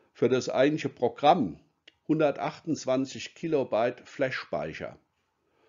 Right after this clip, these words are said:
Das ist auch eine ganze Menge eigentlich in Wirklichkeit. Und Sie haben bestimmt von diesen Arduinos schon gehört.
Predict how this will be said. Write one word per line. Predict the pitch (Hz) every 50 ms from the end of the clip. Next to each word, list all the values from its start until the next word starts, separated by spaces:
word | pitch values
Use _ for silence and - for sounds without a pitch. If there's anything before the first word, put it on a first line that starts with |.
| _ _
Das | - 117 113 113
ist | 123
auch | 123 117 151
eine | 170 170
ganze | 113 107 131 147 156 - 117
Menge | 92 80 82 92 110 87 67
eigentlich | 87 117 127 135 147 147 147 123 -
in | 117 107
Wirklichkeit. | 127 - - - 107 - - - - 87 92 127 - - _ _ _ _ _ _ _ _ _ _ _ _ _ _ _ _ _ _ _ _ _ _ _ _ _ _ _ - _ _
Und | - 147 151
Sie | 165 131 135
haben | 127 135 147
bestimmt | 147 143 - - 165 160 180 -
von | - - 143 131 123 - - 117
diesen | 120 135 131 - 127
Arduinos | - 92 107 127 127 127 117 113 123 139 175 190 185 139 113 107 101
schon | - - 113 101 98 101
gehört. | 92 95 85 87 92 101 120 143 151 - -